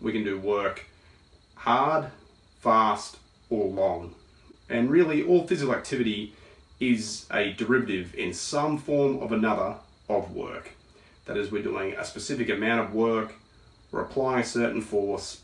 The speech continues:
at a certain velocity for a given amount of time. What you can do is plot these three key variables of force, velocity, and time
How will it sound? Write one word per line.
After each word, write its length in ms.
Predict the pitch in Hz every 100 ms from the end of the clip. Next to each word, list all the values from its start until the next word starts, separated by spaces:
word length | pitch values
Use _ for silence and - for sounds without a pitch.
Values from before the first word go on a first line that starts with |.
| -
at 120 | 123
a 60 | 123
certain 380 | 131 113 110 98
velocity 640 | 98 90 - 95 92 - - -
for 140 | 104
a 80 | 98
given 220 | 117 101
amount 220 | 92 82
of 80 | -
time. 300 | - - - - -
What 120 | 196
you 80 | 160
can 220 | 170 165
do 160 | 120 101
is 100 | 95
plot 480 | - - 95 - - - -
these 220 | 117 107
three 260 | - 120 107
key 220 | - 101
variables 600 | 98 107 113 110 110 95
of 100 | 87
force, 480 | - 131 123 113 -
velocity, 460 | 107 104 - 110
and 140 | 95 95
time 480 | 113 107 107 104